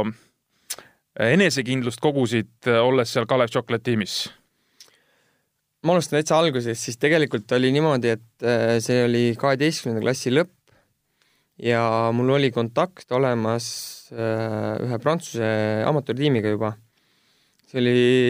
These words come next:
Speaker 2: eksamite aasta ja mul oli kõik, äh, kokkulepped olemas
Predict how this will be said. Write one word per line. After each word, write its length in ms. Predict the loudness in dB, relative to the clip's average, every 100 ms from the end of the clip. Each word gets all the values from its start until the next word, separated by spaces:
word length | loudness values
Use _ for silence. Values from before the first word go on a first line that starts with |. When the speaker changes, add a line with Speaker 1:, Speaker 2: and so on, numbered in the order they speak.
| 4 4 4
Speaker 2:
eksamite 480 | 2 2 0 0 2
aasta 420 | 2 0 -2 -4 -4 -10 _ _ _ _
ja 260 | -4 0 2
mul 180 | 2 2
oli 120 | 2
kõik, 220 | 0 -2 -12 _
äh, 800 | 2 4 4 2 2 2 2 2
kokkulepped 580 | 0 -2 0 -2 0 0
olemas 800 | 2 2 2 0 0 -2 -10